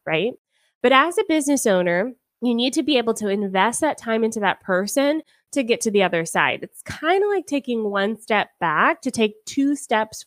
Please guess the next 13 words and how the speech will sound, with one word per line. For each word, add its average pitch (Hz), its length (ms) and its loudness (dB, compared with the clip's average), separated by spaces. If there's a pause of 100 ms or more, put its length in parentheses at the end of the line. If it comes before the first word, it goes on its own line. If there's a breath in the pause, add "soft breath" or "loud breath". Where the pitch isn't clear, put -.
forward, 214 480 0 (260)
okay? 196 280 0 (300 loud breath)
There 220 140 0
may 233 200 2
be 349 120 4
a 381 60 4
little 254 240 0
bit 226 100 2
of 214 140 0
your 190 140 -4
time 262 600 0
investment 175 580 -4
up - 180 -6